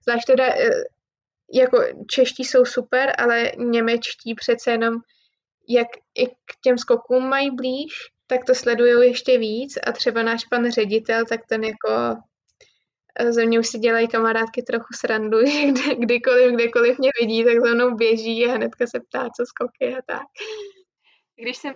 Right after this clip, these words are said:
Speaker 2: četla nějaký rozhovor s tebou, tak mě právě překvapilo, že jsi tam říkala, že máš nějaké jako stále fanoušky, ale nebyly to Češi.
Speaker 1: No, mám takovýho, t-, t-, takovou rodinu,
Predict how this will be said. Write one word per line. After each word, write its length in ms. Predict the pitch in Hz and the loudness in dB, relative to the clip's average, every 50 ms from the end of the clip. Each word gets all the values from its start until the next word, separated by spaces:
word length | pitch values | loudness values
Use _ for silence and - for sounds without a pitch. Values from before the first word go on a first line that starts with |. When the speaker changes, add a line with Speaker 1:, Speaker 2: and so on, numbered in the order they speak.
| _ _ _ - - | _ _ _ -18 -14
Speaker 2:
četla 260 | 269 240 - 247 247 254 247 | -14 -10 -6 -6 -6 -4 -4
nějaký 380 | 247 240 247 - - 311 311 | -4 -4 -4 -4 -6 -4 -4
rozhovor 460 | 302 269 226 247 277 254 220 220 220 | -4 -6 -6 -6 -8 -4 -2 -4 -4
s 100 | 233 - | -4 -6
tebou, 300 | - 254 214 196 202 202 | -6 -4 -2 -2 -2 -2
tak 160 | 202 233 233 - | -2 -6 -8 -8
mě 120 | 233 233 | -8 -6
právě 300 | - 233 233 240 262 277 | -4 -2 -2 -2 -4 -6
překvapilo, 640 | - - 247 247 - 233 233 - 233 208 202 196 208 | -8 -10 -10 -6 -4 -4 -4 -2 -2 -2 -2 -2 -4
že 60 | - - | -6 -8
jsi 140 | - - 254 | -16 -10 -4
tam 180 | 269 277 285 | -4 -4 -4
říkala, 500 | 269 - 247 - - 233 226 220 220 226 | -4 -12 -12 -6 -2 0 2 2 2 0
že 200 | 226 - 254 240 | 0 -2 -4 -4
máš 340 | 240 240 233 233 240 233 - | -2 0 0 0 0 -2 -4
nějaké 420 | 247 226 220 214 220 220 - 233 | -8 -4 -4 -4 -4 -4 -4 -4
jako 180 | 226 226 - 269 | -4 -4 -6 -10
stále 400 | - - - 226 214 214 233 254 | -6 0 2 4 4 4 2 0
fanoušky, 680 | - - - 247 233 220 233 - - - 185 170 - _ _ _ _ - - - - _ - | 0 -2 -2 -2 -2 -4 -6 -8 -12 -12 -12 -12 -12 _ _ _ _ -20 -20 -20 -20 _ -4
ale 200 | 254 233 240 247 | 0 0 2 2
nebyly 300 | 262 262 240 285 294 302 | 0 -2 -2 -4 -6 -4
to 140 | 302 311 311 | -4 -6 -6
Češi. 560 | 311 - 330 311 302 - - 220 180 - - _ _ _ _ _ _ _ _ _ _ _ _ _ _ _ _ _ _ - - - - - - _ - | -4 -4 -4 -4 -4 -4 -4 -4 -4 -4 -6 _ _ _ _ _ _ _ _ _ _ _ _ _ _ _ _ _ _ -20 -16 -16 -16 -16 -16 _ -8
Speaker 1:
No, 540 | 247 247 254 269 277 285 285 294 302 302 302 - - 466 440 403 359 - _ _ - | -4 -2 0 2 2 2 2 2 0 -2 -4 -8 -4 -4 -4 -4 -4 -8 _ _ -4
mám 460 | 247 254 254 262 262 269 285 311 320 | -2 0 0 2 2 0 0 0 0
takovýho, 600 | 339 320 302 - 311 302 302 311 294 330 339 330 320 277 - - - - - | -2 -2 -2 0 0 0 2 2 0 2 2 2 2 2 2 0 -2 -2 -2
t-, 120 | - - | -4 -2
t-, 340 | - - 262 262 269 277 262 - | 0 2 2 2 2 0 -2 -2
takovou 580 | 269 262 262 - 294 320 320 294 247 226 226 226 233 - - 226 220 | -4 -4 0 0 0 2 2 2 2 0 0 -4 -10 -6 -2 0 0
rodinu, 680 | 226 226 226 233 269 294 302 302 277 240 202 110 - | 0 0 0 0 -2 -2 -2 0 0 0 0 -2 -6